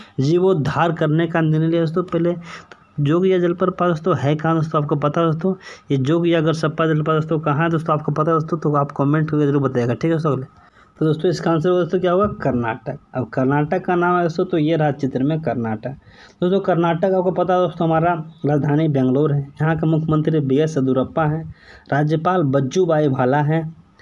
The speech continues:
लोकसभा सीट की संख्या अट्ठाईस, अट्ठाईस है। राज्यसभा सीट संख्या दोस्तों बारह है। विधानसभा सीट संख्या दोस्तों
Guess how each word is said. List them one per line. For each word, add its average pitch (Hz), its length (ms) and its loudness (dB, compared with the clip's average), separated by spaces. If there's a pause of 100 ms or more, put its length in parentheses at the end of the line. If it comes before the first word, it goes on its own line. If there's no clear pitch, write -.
(340)
लोकसभा 175 440 2
सीट 165 200 -6
की 165 80 0
संख्या 156 360 0
अट्ठाईस, 143 540 0
अट्ठाईस 147 440 0
है। 160 100 0 (500)
राज्यसभा 180 440 2
सीट 151 160 0
संख्या 160 280 0
दोस्तों 156 300 0
बारह 135 320 2
है। 160 180 0 (420)
विधानसभा 170 520 2
सीट 156 160 2
संख्या 147 240 0
दोस्तों 143 360 0